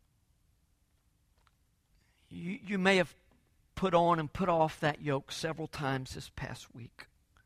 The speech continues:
It's that gospel cycle. But as we grow in Jesus, that yoke should be on us longer and long-, for longer and longer periods of time.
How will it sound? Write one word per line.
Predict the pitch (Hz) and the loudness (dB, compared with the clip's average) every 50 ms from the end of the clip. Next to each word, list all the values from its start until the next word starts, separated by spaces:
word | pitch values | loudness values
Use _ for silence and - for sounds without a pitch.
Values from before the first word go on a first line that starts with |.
| _ _ _ _ _ _ _ _ _ _ _ _ _ _ _ | _ _ _ _ _ _ _ _ _ _ _ _ _ _ _
It's | _ - - | _ -10 -10
that | - - - | -10 -6 -6
gospel | 147 139 135 - - - - 143 127 | -6 -4 -4 -6 -8 -10 -12 -12 -12
cycle. | - - - - 131 - - - 127 - _ _ _ _ _ _ _ _ _ _ _ _ _ _ _ _ _ _ _ _ _ _ _ _ _ _ _ - - - - - - _ _ - 156 - _ _ _ - 170 165 160 | -12 -12 -10 -10 -10 -10 -12 -16 -18 -18 _ _ _ _ _ _ _ _ _ _ _ _ _ _ _ _ _ _ _ _ _ _ _ _ _ _ _ -20 -20 -20 -20 -20 -20 _ _ -20 -20 -20 _ _ _ -20 -16 -4 2
But | 185 190 | 2 4
as | 190 190 - - - | 4 2 -2 -2 -4
we | 185 | -4
grow | 160 135 156 165 180 220 254 269 269 262 | -4 -4 -4 2 6 6 6 6 4 2
in | 262 226 196 | -2 -2 -2
Jesus, | - - 190 175 - - - 127 - - - - - - - _ _ _ _ _ _ _ _ _ _ _ _ _ _ _ _ _ _ _ _ _ _ | -4 -4 -4 -6 -6 -8 -12 -12 -12 -10 -10 -10 -10 -12 -14 _ _ _ _ _ _ _ _ _ _ _ _ _ _ _ _ _ _ _ _ _ _
that | - 165 175 220 - | 2 2 2 2 2
yoke | 160 170 185 190 202 196 - | 2 4 6 6 4 2 -2
should | - - - 180 147 131 | -6 -2 -2 -2 -2 0
be | 175 175 175 180 - - | 0 2 2 0 -2 -2
on | 170 165 175 180 175 | -2 0 0 0 2
us | 175 175 165 - - - - - - - - _ _ _ - _ _ _ _ _ - | 2 2 0 0 -4 -10 -10 -10 -12 -12 -14 _ _ _ -20 _ _ _ _ _ -10
longer | 139 135 143 147 156 156 160 160 160 139 160 160 156 - - - | -4 -2 0 2 4 2 2 2 -2 -4 -6 -6 -8 -8 -10 -10
and | - 151 143 139 139 135 | -8 -8 -6 -6 -4 -4
long-, | 139 135 143 143 147 | -4 -2 -2 -4 -4
for | 135 - 143 | -6 -6 -6
longer | 143 135 131 135 139 143 147 147 151 143 151 151 | -6 -4 -4 -2 0 0 2 0 0 0 -2 -2
and | 147 139 135 | -2 -2 -2
longer | 131 131 135 131 135 - | -2 -2 -2 -4 -6 -8
periods | - - 170 165 151 143 143 - - | -8 -12 -10 -8 -10 -10 -12 -14 -18
of | - _ | -20 _
time. | - 147 143 139 127 | -10 -8 -6 -6 -6